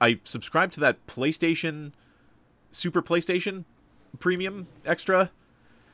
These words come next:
thing. I was gonna download the game Stray, the cat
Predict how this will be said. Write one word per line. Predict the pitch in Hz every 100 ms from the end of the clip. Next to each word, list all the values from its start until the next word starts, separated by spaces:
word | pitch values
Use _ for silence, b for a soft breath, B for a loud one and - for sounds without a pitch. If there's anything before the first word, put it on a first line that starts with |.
| b -
thing. | 202 202 202 b b _ -
I |
was | 135
gonna | 190 170
download | 120 143 151 147 127
the |
game | 139 120
Stray, | - - 127 143 165 - _ _ _ _ -
the | 113 104
cat | - 117 120 -